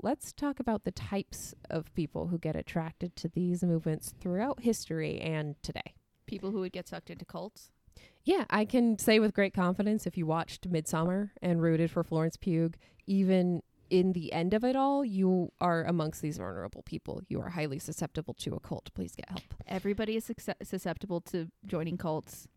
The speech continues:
Speaker 2: Nobody special. Yes, smart people are even more susceptible.
Speaker 1: Yes.
Speaker 2: Just constant vigilance.
Speaker 1: Yeah. Very smart people, even the rich,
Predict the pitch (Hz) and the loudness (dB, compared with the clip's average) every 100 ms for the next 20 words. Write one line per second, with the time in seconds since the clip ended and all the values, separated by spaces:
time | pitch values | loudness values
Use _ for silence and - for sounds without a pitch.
0 | _ _ 190 170 170 175 - 170 156 165 | _ _ -2 0 0 -2 -2 -4 -2 -2
1 | 143 165 _ _ 170 156 - - - - | -4 -6 _ _ -2 -2 -4 -14 -12 -6
2 | 175 - 208 - 165 - 165 - 185 180 | -4 -2 -4 -2 -4 -2 -4 -4 -2 -2
3 | 151 160 175 - 151 - 170 147 190 - | -2 -4 -6 -4 -4 -2 0 0 -2 -4
4 | - - _ 208 185 - _ - 220 233 | -8 -18 _ 0 0 -4 _ -8 -2 -2
5 | - 208 180 - 156 185 185 - - - | -2 -2 -2 -2 -4 -6 -8 -12 -16 -10
6 | 202 175 - _ _ _ 196 202 247 - | -8 -6 -10 _ _ _ -2 0 2 2
7 | 214 - 214 208 196 185 170 160 175 196 | 0 0 0 0 0 -2 -4 -6 -4 -4
8 | 247 - - | -4 -10 -14